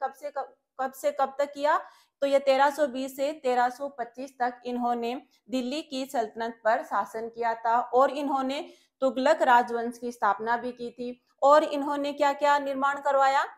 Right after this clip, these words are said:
इन्होंने किलों, पुलों और नहरों का भी निर्माण करवाया था। किन्होंने?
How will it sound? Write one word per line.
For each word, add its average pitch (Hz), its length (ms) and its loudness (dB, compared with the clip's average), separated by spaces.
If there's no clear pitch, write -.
इन्होंने 262 600 -2
किलों, 269 640 -4
पुलों 247 300 -2
और 247 360 -2
नहरों 254 420 -6
का 262 180 0
भी 254 200 -10
निर्माण 233 420 -6
करवाया 240 360 -2
था। 262 200 -4
किन्होंने? 262 640 -8